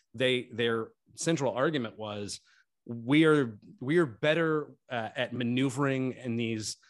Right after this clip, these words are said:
sort of, like, <laughs> I don't know, like, Machiavellian spaces. We understand the practicalities of the game. We are idealists. We won't be able, we'll, we're gonna have to, like, sacrifice some of these more, like, idealistic progressive goals, but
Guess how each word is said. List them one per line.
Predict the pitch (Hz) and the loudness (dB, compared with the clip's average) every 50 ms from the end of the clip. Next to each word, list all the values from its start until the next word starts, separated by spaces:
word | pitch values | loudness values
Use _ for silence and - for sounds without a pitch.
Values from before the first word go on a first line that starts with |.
| _ _ _ | _ _ _
sort | - - 139 127 | -2 -2 0 0
of, | 120 104 | 0 0
like, | 123 117 110 104 - - - _ _ | 0 0 0 -2 -6 -12 -20 _ _
<laughs> | - | -4
I | - 151 175 | -2 0 0
don't | 143 139 | 2 2
know, | 151 127 | 2 2
like, | 110 113 107 110 | 0 -2 -2 -4
Machiavellian | 110 113 113 120 - - 143 123 110 123 123 120 117 117 110 110 | -2 -4 -4 -2 -2 0 0 0 2 2 2 2 2 0 -2 -4
spaces. | 107 - - - 117 113 104 - 135 113 123 | -6 -6 -4 -4 -4 -2 -2 -4 -4 0 2
We | 165 185 196 | 2 2 2
understand | 190 160 160 160 147 135 117 - - 135 131 131 127 120 110 | 2 2 2 2 0 0 -2 -2 -2 0 0 0 0 0 -2
the | 113 | -6
practicalities | - - 135 131 127 - - 117 - - 120 117 117 113 107 101 104 | -6 -4 -4 -4 -4 -6 -10 -12 -6 -4 -4 -2 -4 -4 -6 -10 -12
of | 101 92 | -12 -10
the | 98 | -6
game. | 104 131 127 120 107 101 - - - - - _ | -2 -2 0 0 -2 -6 -10 -14 -20 -20 -14 _
We | - 135 139 135 | -2 0 2 2
are | 127 120 - _ _ _ _ - 131 | 0 0 -4 _ _ _ _ -2 0
idealists. | 151 180 208 170 151 147 127 117 113 110 117 - - - - _ _ _ _ _ _ _ _ - | 2 2 2 2 2 0 0 0 -2 -4 -6 -8 -10 -14 -16 _ _ _ _ _ _ _ _ -6
We | 120 135 135 | -2 -2 0
won't | 123 139 165 175 160 139 | 2 2 2 2 0 0
be | 143 143 151 | 0 0 0
able, | 151 147 139 127 127 - | 0 -2 -4 -4 -4 -4
we'll, | 135 139 127 | -4 -4 -2
we're | 123 127 131 117 | -2 -4 -6 -4
gonna | 120 131 127 117 | -4 -4 -4 -4
have | 131 135 135 - | -6 -6 -8 -6
to, | - | -4
like, | 117 120 117 - - | -4 -2 -2 -2 -2
sacrifice | - 151 - - - 143 - 131 123 120 117 | 0 0 0 0 -2 -2 0 0 -2 0 -2
some | - 135 127 | -2 -4 -4
of | 120 | -2
these | 117 127 120 95 101 | -2 -4 -4 -4 -4
more, | 120 123 123 120 117 | -4 -2 0 0 0
like, | 113 113 104 - | 0 -2 -2 -2
idealistic | 98 117 120 113 117 117 120 110 - - - 110 - - _ - _ _ _ | -2 -2 0 0 0 0 0 -2 -2 -4 -8 -8 -8 -10 _ -20 _ _ _
progressive | - 139 - - 139 143 135 - 117 - - | -8 -4 0 2 2 2 2 0 -4 -4 -2
goals, | 147 143 135 120 98 92 | 0 0 2 0 -2 -6
but | 101 - - 175 180 156 127 - | -10 -4 0 2 4 4 2 0